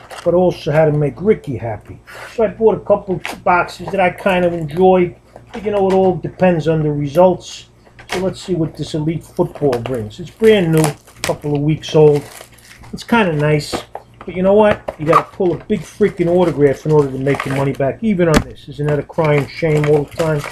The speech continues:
But that's wax, baby. No one's breaking your arm to do it. If you don't like it, you don't got the money, buy singles. All right, here's the first pack. And Greg Thomas, like I said, I owe this all to you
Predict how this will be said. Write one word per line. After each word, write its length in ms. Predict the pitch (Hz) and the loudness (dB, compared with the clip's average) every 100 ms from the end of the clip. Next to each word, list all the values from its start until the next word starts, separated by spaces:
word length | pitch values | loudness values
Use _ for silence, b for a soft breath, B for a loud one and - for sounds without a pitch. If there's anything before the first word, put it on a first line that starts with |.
| - B | -14 B
But 220 | 220 - | -10 -2
that's 220 | 233 226 254 | 0 0 0
wax, 440 | 311 285 - - | 2 2 0 -6
baby. 360 | - 143 143 160 | -2 0 0 0
No 140 | 170 | 2
one's 240 | 190 180 | 2 0
breaking 440 | - 196 190 - 170 | 0 2 2 0 -2
your 200 | 165 175 | 2 4
arm 180 | 180 165 | 4 0
to 60 | |
do 300 | 147 202 214 | -2 2 4
it. 180 | 220 - b b b | 4 0 b b b
If 160 | 156 - | -14 0
you 80 | 175 | 4
don't 220 | 175 175 | 4 4
like 340 | 196 214 - | 2 2 0
it, 60 | 185 | 2
you 160 | 175 | 4
don't 160 | 180 180 | 4 4
got 220 | 180 170 | 2 0
the 60 | 190 | 0
money, 280 | 202 220 208 | 2 2 2
buy 340 | 165 180 170 | 2 4 4
singles. 720 | - - 190 156 110 - - - - | 0 -4 0 0 -2 -10 -18 -18 -6
All 60 | 139 | -2
right, 160 | 131 | 0
here's 160 | 165 147 | 0 -2
the 100 | 147 | -8
first 420 | - 160 147 - | -4 -2 -2 -2
pack. 280 | 156 98 - _ _ b b b b | -2 -2 -6 _ _ b b b b
And 160 | 139 135 | -10 -4
Greg 300 | 151 175 - | 2 2 2
Thomas, 500 | 185 190 190 180 - | -2 0 0 -2 -2
like 160 | 151 156 | -2 0
I 80 | |
said, 300 | 147 - 165 | -2 2 2
I 120 | 131 135 | 2 4
owe 160 | 165 | 4
this 220 | 165 156 - | 4 -2 2
all 160 | 175 | 2
to 220 | 175 - 175 | 2 0 2
you 280 | 180 170 | 4 2